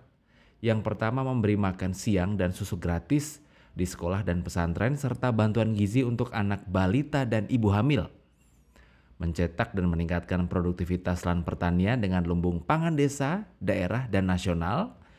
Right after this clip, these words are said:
Nomor tiga, melanjutkan dan menambahkan program kartu-kartu kesejahteraan sosial serta kartu usaha untuk menghilangkan kemiskinan absolut. Melanjutkan pembangunan infrastruktur desa, bantuan langsung tunai,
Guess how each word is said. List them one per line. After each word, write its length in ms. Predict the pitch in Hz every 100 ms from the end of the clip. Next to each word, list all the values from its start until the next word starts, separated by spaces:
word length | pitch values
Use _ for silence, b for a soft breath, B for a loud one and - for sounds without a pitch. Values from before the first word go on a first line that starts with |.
| B B B -
Nomor 220 | 82 82
tiga, 160 | 92 95
melanjutkan 560 | 95 92 92 92 117
dan 160 | 104 98
menambahkan 560 | 95 92 90 87 95
program 480 | 90 90 80 87 95 92
kartu-kartu 640 | 131 - 135 131 123 135
kesejahteraan 720 | 147 156 151 123 117 120 110 113
sosial 480 | 110 - 90 131 156 B B B
serta 360 | - - 160 156
kartu 360 | 147 139 151
usaha 400 | 139 139 113 123
untuk 320 | 135 127 139
menghilangkan 600 | 127 117 113 113 113 131
kemiskinan 600 | 123 117 107 - 104 98
absolut. 520 | 87 90 131 135 98 - - b b b b b b -
Melanjutkan 520 | 78 80 82 - 92
pembangunan 400 | 90 90 90 90 90
infrastruktur 600 | 90 90 - 92 - 82
desa, 520 | 87 85 98 127 196 190 B B B -
bantuan 440 | 98 95 95 87
langsung 360 | 92 95 95 85
tunai, 480 | 107 104 92 156